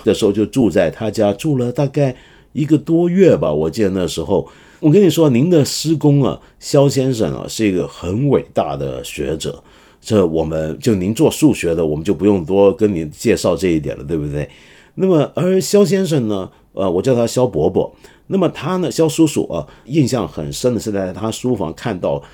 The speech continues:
很多黑格尔跟康德的书，而且都是仔细翻阅过，甚至还划线的。所以您的师公啊，在文史方面的造诣，呃，是很有一套的。就所以您看，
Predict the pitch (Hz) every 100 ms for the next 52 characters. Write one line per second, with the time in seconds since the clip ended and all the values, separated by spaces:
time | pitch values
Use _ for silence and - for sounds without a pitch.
0 | - - 95 92 120 139 - 165 156 110
1 | 80 65 123 131 139 147 147 139 71 104
2 | - 156 - - - _ - 180 - 107
3 | 143 143 - 131 98 - _ - 104 95
4 | 92 185 143 - 143 143 156 120 87 135
5 | 92 123 107 98 87 - 143 78 - 156
6 | 87 - - - - _ - - 220 170
7 | 127 185 180 - - 175 180 175 170 156
8 | - - _ _ 175 180 139 117 147 220
9 | - - 85 73 131 127 139 117 85 -
10 | 156 101 90 101 80 78 - - 143 110
11 | - - 104 151 78 64 78 - 101 65
12 | - - - - - - 139 104 101 78
13 | 82 95 -